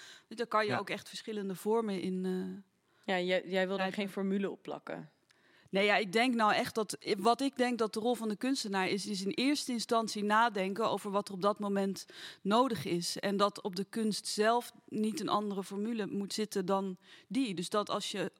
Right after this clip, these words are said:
Speaker 1: je bent een cultuurbeschouwer, je bent kritisch als het goed is. En, en dat is, eh, dan ook de rol. Dus, dus het opnieuw vormgeven van wat kunst moet zijn, dat is volgens mij in de samenleving op dat moment, is volgens mij de rol.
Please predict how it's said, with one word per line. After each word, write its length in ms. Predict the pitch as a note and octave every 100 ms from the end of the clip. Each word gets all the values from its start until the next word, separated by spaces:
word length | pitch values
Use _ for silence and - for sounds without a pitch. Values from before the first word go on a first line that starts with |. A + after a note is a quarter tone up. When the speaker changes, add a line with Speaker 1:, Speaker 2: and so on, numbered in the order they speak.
| -
Speaker 1:
je 160 | - G3+
bent 200 | A3+ G3
een 60 |
cultuurbeschouwer, 960 | F3+ G#3 C#4 C#4+ F#3+ - F3 E3+ E3+ F3
je 100 | F#3
bent 220 | F#3 F#3+ -
kritisch 460 | A#3 G#3+ F#3 -
als 100 | F#3
het 100 | F3+
goed 220 | - F#3+
is. 300 | D#3+ F#3 - - - - - -
En, 280 | G3+ G#3 -
en 180 | G3+ G#3
dat 260 | A3 D4 C#4
is, 340 | A3+ - - - -
eh, 300 | G#3+ G#3 G3+
dan 220 | F3+ G#3+ A3
ook 220 | G#3+ -
de 60 |
rol. 340 | G3+ C4 A3+ F3+
Dus, 220 | G3 -
dus 300 | F3+ F3+ G#3+
het 140 | A3 -
opnieuw 340 | G3+ A3+ C#4
vormgeven 760 | A3 A#3 C#4+ C4 A3+ G3+ F#3+ F#3
van 260 | - G3+
wat 340 | G3 G#3+ - -
kunst 260 | C4+ D4+ -
moet 180 | F3+ -
zijn, 320 | E3+ A3+ E4 - - - -
dat 200 | A#3 C#4+
is 140 | D#4
volgens 300 | - A#3+ -
mij 320 | A#3 A#3 A#3 - -
in 280 | B3 B3+
de 100 | F#3+
samenleving 720 | G3+ G#3 A3 B3+ A#3 A#3+ C4+
op 120 | B3 G3+
dat 160 | G#3
moment, 520 | G#3+ G3+ G3 B3+ - _ - - -
is 180 | - A3+
volgens 340 | C4 B3 -
mij 240 | A3 G#3+ G#3
de 80 | F#3+
rol. 480 | F#3+ A#3+ D#3 F3